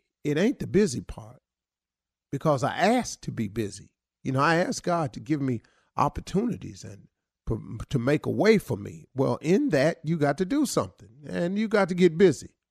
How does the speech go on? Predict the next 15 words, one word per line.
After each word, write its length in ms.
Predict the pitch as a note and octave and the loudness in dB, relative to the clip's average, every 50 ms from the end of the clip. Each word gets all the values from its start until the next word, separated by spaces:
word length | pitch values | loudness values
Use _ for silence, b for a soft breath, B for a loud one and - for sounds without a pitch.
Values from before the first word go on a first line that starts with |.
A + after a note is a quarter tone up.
| _ _ _ _ _ _ _ _ _ _ _ _ _ - | _ _ _ _ _ _ _ _ _ _ _ _ _ 2
But 160 | D3+ F3 E3+ | 4 4 4
I 160 | F3 F#3 F#3+ F#3 | 4 4 2 0
w-, 200 | E3+ D#3+ - - - | 0 -2 -4 -4 -2
I 220 | D3 E3+ E3+ D3+ | 0 2 2 2
began 560 | C3+ C3 D3 C3+ B2+ D3+ A3 B3+ C4+ B3+ A3 | 2 2 0 -2 0 2 2 2 2 2 0
to 140 | - - F#3 | 0 -2 -2
complain 800 | - - C3 A#2 - - - A3 B3 A#3 F#3 C#3+ A#2+ A#2 A#2 - _ _ | -2 -2 -4 -4 -6 -4 -4 -2 -2 -2 -2 -2 -4 -4 -6 -10 _ _
about 380 | A#2 A2+ A2 D3 C#3+ C3+ - - | -8 -4 -2 -2 -2 -2 -4 -8
the 60 | B2 | -12
busyness 720 | A2 A#2+ G3+ A#3 A#3 D#3 A#2+ A#2 G#2+ G#2 A2 A#2+ - - _ _ | -2 2 2 2 2 2 -2 -4 -6 -6 -8 -10 -12 -16 _ _
and 100 | - C3 | -8 -6
how 220 | C3+ D3+ F3+ E3 C#3+ | -4 -2 -2 -2 -2
busy 480 | C3 - A#3+ B3 A3+ E3+ C#3+ A#2 G#2 | -2 -2 0 0 0 -2 -4 -6 -8
I 80 | - - | -8 -10
was. 380 | - F2+ G#2 G#2+ G2 - - | -14 -16 -18 -20 -20 -20 -20